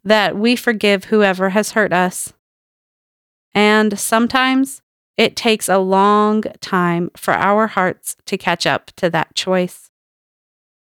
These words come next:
Some days I feel like forgiving, and then the next day it feels like I'm back at square one. That doesn't mean that my forgiveness did not make a difference.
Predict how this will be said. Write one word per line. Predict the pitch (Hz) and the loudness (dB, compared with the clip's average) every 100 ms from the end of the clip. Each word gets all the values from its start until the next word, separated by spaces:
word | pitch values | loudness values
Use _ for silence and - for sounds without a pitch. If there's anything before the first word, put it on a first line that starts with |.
| _ _ - | _ _ -4
Some | 196 185 185 | 0 2 2
days | 185 196 214 - _ - | 2 0 -2 -6 _ -2
I | 220 | -2
feel | - 247 262 | 0 0 2
like | 208 175 - | 2 -2 -4
forgiving, | 180 180 175 185 220 233 _ _ _ _ | -2 0 2 2 0 -4 _ _ _ _
and | 196 220 214 | 0 2 2
then | 208 233 254 262 262 240 190 | 0 2 4 4 2 0 0
the | 233 | 2
next | 240 262 - - | 2 0 -6 -2
day | 294 285 285 285 _ _ _ _ - | 2 4 2 -2 _ _ _ _ -2
it | 220 - | -2 2
feels | 233 214 | 0 2
like | 226 214 | 0 2
I'm | 196 214 | 2 2
back | 180 165 - | 2 0 -2
at | 151 - | -6 -6
square | - 190 190 | -2 2 2
one. | 185 185 180 180 - _ _ _ _ _ _ _ _ _ _ - | 2 2 0 -2 -8 _ _ _ _ _ _ _ _ _ _ -2
That | 180 170 | 0 2
doesn't | 196 185 156 151 | 2 2 2 2
mean | 196 208 190 185 | 2 2 0 -2
that | 180 190 143 | 0 0 2
my | 196 185 | 0 0
forgiveness | 196 185 214 233 233 - | -4 -2 0 0 0 -2
did | 185 202 185 | -2 0 2
not | 190 139 | 2 2
make | 185 180 | 0 0
a | 175 | -2
difference. | 170 180 - 180 190 - | -2 -2 -2 -4 -4 -10